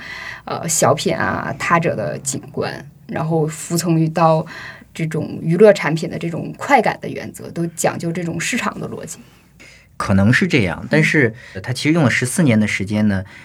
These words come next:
Speaker 2: 让一部本来应该很鲜活的剧呢，逐步的固化。就是你说的，也许景观化，也许它就，就是把它凝固了。
Speaker 1: 嗯。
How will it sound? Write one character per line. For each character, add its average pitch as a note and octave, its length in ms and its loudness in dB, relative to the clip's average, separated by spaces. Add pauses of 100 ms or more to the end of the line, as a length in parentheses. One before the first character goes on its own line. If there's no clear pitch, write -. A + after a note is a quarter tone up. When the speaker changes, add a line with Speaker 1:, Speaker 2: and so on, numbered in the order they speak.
(180)
Speaker 2:
让 B2 640 2 (180)
一 A2+ 180 -4
部 A#2 560 -2
本 F#2+ 240 4
来 F2 280 0 (120)
应 D#3 160 0
该 D#3 160 2
很 D#3 160 -2
鲜 D3 340 2
活 D3+ 240 -2
的 G#2 140 -2
剧 G2+ 220 -4
呢， F2 220 -4 (340)
逐 G#2 260 -2
步 C3 320 2
的 A2+ 140 -2
固 C3 340 0
化。 - 440 -2 (760)
就 - 100 0
是 D#3 120 2
你 A2 120 6
说 A#2+ 200 2
的， G#2+ 120 2
也 G2+ 160 4
许 A#2 160 0
景 F#2 300 -2
观 A2+ 240 4
化， A#2 320 -2 (380)
也 A#2+ 100 0
许 C#3 100 0
它 C#3+ 120 -4
就， E3 200 0
就 D#3+ 180 0
是 F#3+ 140 0
把 F2+ 120 -2
它 G2+ 100 -4
凝 F#2 240 0
固 C3 220 -4
了。 - 180 -10 (100)
Speaker 1:
嗯。 G3+ 120 -14